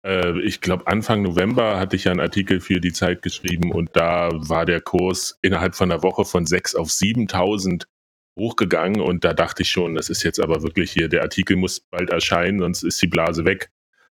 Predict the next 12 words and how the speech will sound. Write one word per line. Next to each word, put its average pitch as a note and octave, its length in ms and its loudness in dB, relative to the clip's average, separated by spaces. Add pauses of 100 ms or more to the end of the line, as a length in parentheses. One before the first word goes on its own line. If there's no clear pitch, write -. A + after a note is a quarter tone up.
Äh, F2 120 -4
dass G2+ 180 2
er - 60 4
dann A#2 160 0
nochmal G#2 300 0
zehntausend G2+ 760 2
und F#2+ 200 0
mehr G2+ 520 0
hochgeht, G#2+ 640 0
das - 120 0
ist F#2+ 180 -2
wirklich, F2+ 500 0